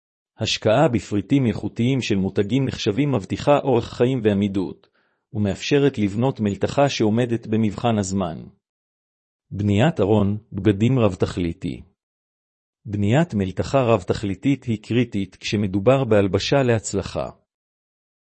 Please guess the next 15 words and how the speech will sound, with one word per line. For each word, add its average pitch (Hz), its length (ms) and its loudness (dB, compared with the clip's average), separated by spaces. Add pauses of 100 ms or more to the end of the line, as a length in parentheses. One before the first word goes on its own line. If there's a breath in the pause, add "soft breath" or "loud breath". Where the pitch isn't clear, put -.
(140)
אוסף 139 400 0
עצור 107 340 2
היטב 127 340 2
של 107 240 -2
פריטים 123 500 0
נצחיים 110 560 -4
ורב-תכליתיים 104 800 0
מאפשר 120 400 0
לך 117 220 0
ליצור 139 400 0
תלבושות 135 600 2
שונות 120 420 -2
המתאימות 107 600 -2
לאירועים 110 460 2
שונים. 87 500 -4